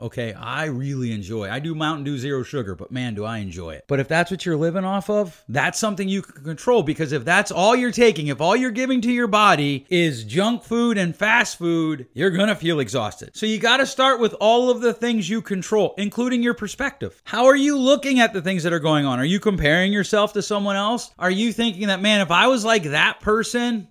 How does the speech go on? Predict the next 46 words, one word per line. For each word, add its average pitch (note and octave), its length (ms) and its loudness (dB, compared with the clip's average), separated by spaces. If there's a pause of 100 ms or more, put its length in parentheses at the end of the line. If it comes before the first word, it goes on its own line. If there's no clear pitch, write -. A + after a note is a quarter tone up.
I E3+ 180 0
would F#3 220 0
be F3 140 -4
happy"? F3 540 -4
Or, E3 140 0
"If E3 80 0
I G3+ 140 2
was F3+ 140 0
like F#3 200 0
that F#3 260 0
person, G3+ 400 0
I D3 100 0
feel F3 180 -2
like E3+ 180 0
I D#3+ 140 0
have D#3 220 0
more D#3+ 180 0
energy"? E3+ 540 -2 (280)
I, G3+ 300 2
I'm A3+ 100 2
friends B3 360 0
with, F#3 180 0
with F3 160 0
a C#3 140 0
former G#3 400 -2
coworker A#2+ 720 0 (580)
on D3+ 220 0
social E3+ 400 -4
media. A2+ 460 -4
And F#3+ 260 0
I F#3 160 2
don't E3 100 0
know, D#3 140 -2
probably G#3+ 220 0
about - 440 -4
four F#3+ 220 2
years F#3 300 2
ago, D#3 300 -2
she D3+ 200 -6
reached D#3+ 320 -2
out D#3+ 160 0
and D3+ 100 -10
she E3 140 -4
was C3+ 160 -4
like, C3+ 160 -6
"Hey, G#3 520 4